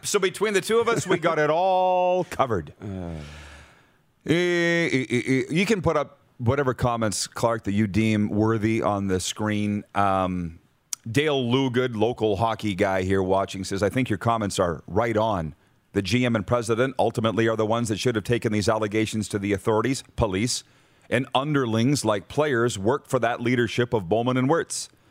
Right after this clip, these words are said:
Speaker 1: Sad, terrible situation, but in today's world, the expectation is that someone steps up and reports the alleged wrongdoing,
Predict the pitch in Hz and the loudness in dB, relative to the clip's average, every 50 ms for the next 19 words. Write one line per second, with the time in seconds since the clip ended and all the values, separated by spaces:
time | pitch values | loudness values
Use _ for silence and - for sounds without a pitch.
0 | _ _ _ _ _ - - - - 151 143 139 143 143 120 - 143 143 143 139 | _ _ _ _ _ -8 -4 0 0 2 2 2 0 -2 -2 -2 0 0 2 2
1 | 135 135 - - 143 113 - 127 127 135 143 - - 113 107 107 104 110 101 117 | 0 0 0 -2 -4 -4 -2 0 2 2 2 2 0 2 2 2 2 0 0 2
2 | 117 120 120 117 110 107 117 127 127 117 101 107 117 120 - - - 107 - - | 2 2 2 0 0 0 0 0 0 0 2 0 0 0 0 -2 -2 -2 0 0
3 | 123 127 135 131 - 110 107 104 92 107 101 - - - 120 120 117 107 104 - | 0 0 0 0 -2 0 0 0 2 0 0 0 0 -2 0 0 0 -2 -2 0
4 | - 120 113 104 - - 135 151 - 135 113 107 104 98 - - 131 135 127 - | 0 0 0 0 0 0 0 0 0 0 0 2 0 0 0 0 0 0 0 -2
5 | - 110 113 110 113 120 120 113 98 - 113 113 110 104 98 90 139 147 151 151 | -2 -2 -2 0 2 2 0 0 -2 -4 0 0 0 0 0 0 2 2 2 2
6 | 147 131 | 0 -2